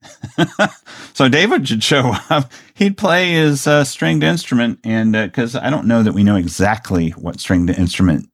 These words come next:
that he played. I think they just called it a, a lyre. And, uh, he, when he played, uh, the spirit would actually lift.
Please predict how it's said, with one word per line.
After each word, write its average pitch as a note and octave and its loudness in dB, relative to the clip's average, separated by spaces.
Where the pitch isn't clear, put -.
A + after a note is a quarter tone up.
that F2+ -2
he F2+ -2
played. F2 0
I F#2+ 2
think F#2 0
they F2 0
just D#2+ -2
called E2+ -2
it D#2 -4
a, C2+ -10
a - -4
lyre. E2+ -4
And, F#2+ 0
uh, G2+ 2
he, B2+ 2
when B2+ 4
he C3+ 6
played, G3 -6
uh, G#2+ 0
the F#2+ -8
spirit - -8
would A2 -8
actually C3 -4
lift. D#3+ -8